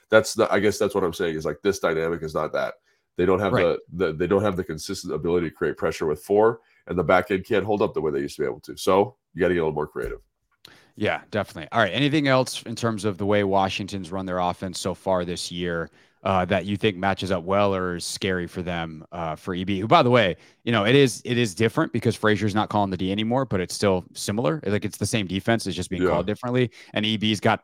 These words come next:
Speaker 2: plenty of big game experience against this Buffalo team. Uh, many playoff games, many, many good regular season games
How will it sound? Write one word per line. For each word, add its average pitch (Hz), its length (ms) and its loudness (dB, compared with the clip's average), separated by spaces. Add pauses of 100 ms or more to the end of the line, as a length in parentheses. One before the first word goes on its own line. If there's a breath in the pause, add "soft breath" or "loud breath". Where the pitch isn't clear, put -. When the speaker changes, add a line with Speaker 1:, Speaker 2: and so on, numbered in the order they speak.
Speaker 2:
plenty 127 520 -2
of 95 140 -4
big 101 160 -2
game 98 220 -4
experience 92 540 -4
against 92 300 -6
this 87 140 -6
Buffalo 90 440 -4
team. 90 400 -4 (340 soft breath)
Uh, 90 260 4
many 98 280 -2
playoff 92 360 2
games, 87 320 -6
many, 92 480 -6
many 95 380 -4 (120)
good 95 260 -4
regular 90 340 -2
season 90 300 -8
games 87 380 -6